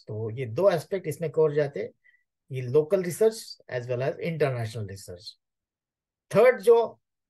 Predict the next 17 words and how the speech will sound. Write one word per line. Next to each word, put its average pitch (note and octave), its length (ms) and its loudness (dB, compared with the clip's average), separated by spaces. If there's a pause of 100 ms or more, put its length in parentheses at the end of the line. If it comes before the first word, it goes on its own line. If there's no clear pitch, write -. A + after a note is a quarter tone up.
(600)
स्टेप A3 380 4
है G3+ 80 4
दोस्तों, D#3+ 580 2
ये F3 220 4
है E3+ 340 4 (720)
suppliers A3 600 2
and F#3 180 -4
supply F#3 420 -4
market D#3+ 500 0 (140)
selection, F#3 640 -4 (720)
local F#3 520 4 (580)
and D3+ 300 -4 (120)
third E3 200 4 (160)
party A#2 380 -6 (180)
या A#2+ 160 -6 (140)
थर्ड G3 180 4
कंट्री। C3+ 400 -2